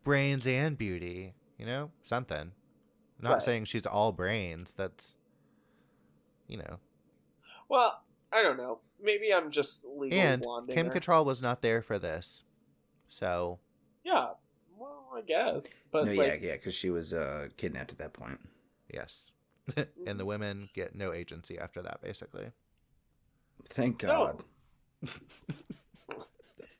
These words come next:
Speaker 2: Uh, actually, Gracie knocks a dude off of the,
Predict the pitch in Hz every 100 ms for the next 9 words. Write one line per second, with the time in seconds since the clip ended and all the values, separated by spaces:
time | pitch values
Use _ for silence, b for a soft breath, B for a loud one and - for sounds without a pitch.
0 | 214 - 180 180 - - 190 196 190 170
1 | 156 165 165 196 170 135 131 - 135 131
2 | 127 120 123 139 127 127 117 120